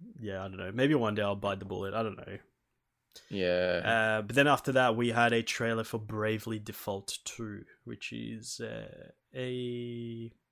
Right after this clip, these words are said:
Speaker 1: a J R P G of the people who made, um, yeah, Square Enix, so thing, you know, Final
Speaker 2: Mm-hmm.
Speaker 1: Fantasy, that sort of, sort of thing. Um,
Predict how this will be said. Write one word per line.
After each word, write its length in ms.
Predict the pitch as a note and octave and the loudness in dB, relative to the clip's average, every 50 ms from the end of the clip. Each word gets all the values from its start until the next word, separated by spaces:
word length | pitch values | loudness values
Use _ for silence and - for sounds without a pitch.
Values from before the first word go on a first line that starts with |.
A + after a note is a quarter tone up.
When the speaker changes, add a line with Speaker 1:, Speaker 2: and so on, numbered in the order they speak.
| - - _ _ _ _ _ _ _ _ _ _ _ _ _ _ _ _ _ _ _ _ _ - | -20 -20 _ _ _ _ _ _ _ _ _ _ _ _ _ _ _ _ _ _ _ _ _ -6
Speaker 1:
a 120 | - B2 | -4 -2
J 300 | A#2 - D3+ D#3+ F3 F3 | 2 4 6 8 8 10
R 140 | E3 D#3+ D3+ | 10 10 8
P 140 | D3+ C#3+ C3 | 6 4 0
G 160 | A2+ A2+ A2 | 0 2 0
of 80 | A2 G#2+ | 0 0
the 60 | A2 | -2
people 300 | G#2+ A2 G#2+ G#2 - A2 | -2 -2 -2 -2 -2 -4
who 80 | G#2+ G2+ | -4 -4
made, 380 | G#2 G2+ G2 G2+ G2 G2 - - - | -4 -2 -2 -2 -4 -4 -8 -12 -8
um, 540 | A2 G#2+ G2+ G2 G2 G2 F#2+ F#2+ F#2+ G2+ - _ - | -6 -6 -4 -4 -4 -6 -6 -8 -10 -12 -12 _ 0
yeah, 140 | D3+ B2 - - _ _ - | 0 0 0 -2 _ _ -4
Square 440 | D#3+ - - - - F#3 A#2+ G#2 G2+ | 0 2 4 8 10 12 12 10 8
Enix, 280 | G#2 G#2 G#2+ G#2+ - - | 4 2 0 -2 -2 -4
so 300 | - - G#2 G2+ G#2 G2+ G2+ _ _ _ - - | -4 -2 -2 -2 -4 -6 -8 _ _ _ -20 -12
thing, 340 | - - A#2 G#2 G#2 G2+ - _ _ - | -8 -6 -6 -6 -6 -8 -12 _ _ -10
you 120 | A#2+ G#2+ | -8 -6
know, 120 | G2 F#2+ G2 | -6 -6 -8
Final 280 | - - A#2+ A2+ G#2+ G2+ | -4 -2 0 0 0 0
Speaker 2:
Mm-hmm. 80 | C3+ | 0
Speaker 1:
Fantasy, 260 | A#2+ G#2 A#2 A#2+ A#2 G2 | 2 2 2 2 2 0
that 120 | G#2 - | -2 -4
sort 160 | - G#2+ G2 | -4 -4 -6
of, 140 | G#2 - - - C3+ B2 - _ _ _ | -8 -8 -12 -18 -20 -20 -20 _ _ _
sort 220 | - - A#2 G#2 G#2+ | -6 -4 -4 -4 -4
of 60 | - | -4
thing. 220 | - G#2+ G#2+ G#2 - _ - - - - - - | -6 -8 -8 -8 -12 _ -20 -20 -20 -20 -8 -2
Um, 400 | G#2+ A#2 A2+ A2 A2 A2+ A#2 | 0 2 2 2 2 0 -2